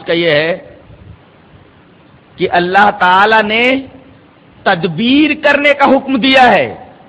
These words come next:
تدبیر کرنے کے بعد آدمی اپنی تدبیر کو مؤثر بالذات نہ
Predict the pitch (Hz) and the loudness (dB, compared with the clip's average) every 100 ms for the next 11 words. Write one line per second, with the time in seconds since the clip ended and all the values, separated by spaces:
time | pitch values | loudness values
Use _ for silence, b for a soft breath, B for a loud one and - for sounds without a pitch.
0 | - _ _ _ _ - _ _ _ _ | -20 _ _ _ _ -20 _ _ _ _
1 | - _ _ - - - - - - - | -20 _ _ -20 -20 -20 -20 -20 -20 -20
2 | - - - - 202 185 165 262 349 - | -20 -20 -10 -4 -4 -4 -2 0 -2 -2
3 | 320 320 302 285 269 233 185 196 214 285 | -2 0 0 0 0 2 2 2 0 -2
4 | 381 - - - _ _ _ _ _ _ | -4 -10 -20 -20 _ _ _ _ _ _
5 | _ _ _ _ _ _ _ _ _ _ | _ _ _ _ _ _ _ _ _ _
6 | - - - - - - - _ _ - | -20 -20 -20 -20 -20 -20 -20 _ _ -20
7 | _ 175 208 185 254 349 - 269 - 320 | _ 0 0 0 -2 -2 -2 -2 -2 -4
8 | 311 - 254 202 180 247 320 349 - 320 | -4 -2 -2 -2 -2 0 2 0 0 0
9 | 285 277 277 - 302 277 214 269 262 | 2 2 0 -4 -6 -4 0 0 0